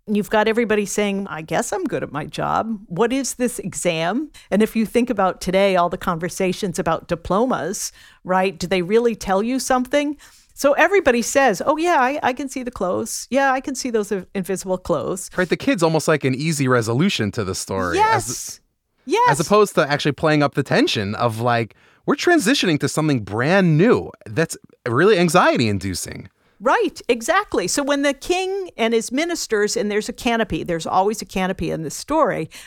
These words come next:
Speaker 1: when they go out to walk through the town and parade these clothes,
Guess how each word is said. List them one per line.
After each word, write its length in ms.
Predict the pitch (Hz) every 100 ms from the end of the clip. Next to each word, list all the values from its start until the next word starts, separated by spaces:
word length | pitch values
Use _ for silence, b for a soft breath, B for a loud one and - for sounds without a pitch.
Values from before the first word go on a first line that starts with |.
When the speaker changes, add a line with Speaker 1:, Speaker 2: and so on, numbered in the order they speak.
| B
Speaker 1:
when 280 | 202 226 208
they 180 | 240
go 280 | 277 277 240
out 460 | - 233 185 131 - b b _
to 120 | -
walk 420 | 214 190 202 240 -
through 120 | 220
the 120 | 208
town 500 | 208 262 277 180 165
and 140 | 165
parade 360 | 160 190 180 185
these 200 | 185 175
clothes, 600 | - 381 427 160 143 -